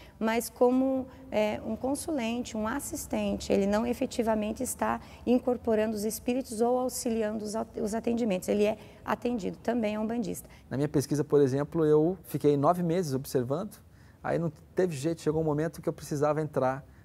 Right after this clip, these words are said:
Speaker 2: na gira. Então acabei entrando na comunidade, fazendo parte da comunidade, pra poder ter esse olhar sensível, né, de dentro pra fora. Porque não, eu não poderia ser somente um,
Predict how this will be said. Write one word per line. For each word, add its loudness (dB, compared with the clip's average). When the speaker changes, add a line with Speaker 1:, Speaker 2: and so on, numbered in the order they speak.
Speaker 2:
na -6
gira. -4
Então -4
acabei -2
entrando 2
na 0
comunidade, -2
fazendo 0
parte 0
da -2
comunidade, -8
pra -2
poder 4
ter 4
esse 0
olhar 8
sensível, 0
né, -4
de -4
dentro 0
pra 2
fora. 0
Porque 4
não, 2
eu 0
não -2
poderia 4
ser 0
somente 0
um, -2